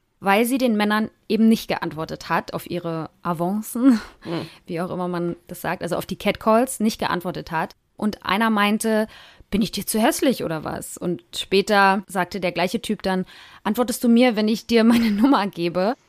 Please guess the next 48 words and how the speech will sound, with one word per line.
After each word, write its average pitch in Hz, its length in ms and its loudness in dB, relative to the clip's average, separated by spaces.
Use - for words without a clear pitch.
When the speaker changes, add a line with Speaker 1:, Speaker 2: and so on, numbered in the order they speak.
Speaker 1:
Und 208 420 2
ein 190 140 -2
anderer 214 340 0
rief 226 200 0
ihr 220 80 4
hinterher, 196 680 2
„Ey, 208 320 2
ich 214 140 0
hab 247 80 2
dir 240 80 2
gerade 233 180 2
ein 226 40 2
Kompliment 233 640 2
zu - 60 2
deinem 226 180 4
Aussehen 247 260 4
gemacht. 160 380 -2
Du 226 60 0
solltest 247 280 2
häufiger 247 300 2
mal 233 100 4
Danke 220 300 2
sagen.“ 165 420 -2
Und 220 200 -2
andere 214 240 0
forderten 196 400 0
sie 175 140 -6
wiederum 170 320 -4
auf, 165 180 -4
zu - 120 -8
lächeln 185 420 0
und 185 140 -4
so 175 120 -8
weiter 160 240 -8
und 151 120 -10
so 151 100 -10
weiter, 147 300 -12
ne? 175 220 -4
Also 170 260 -4
ich - 160 -12
denke, 190 260 0
die 185 80 -2
meisten 170 320 -2
Frauen 160 400 -6
kennen 170 300 -4
so 151 180 -8
ähnliche 160 640 -8
Aussagen. 156 560 -6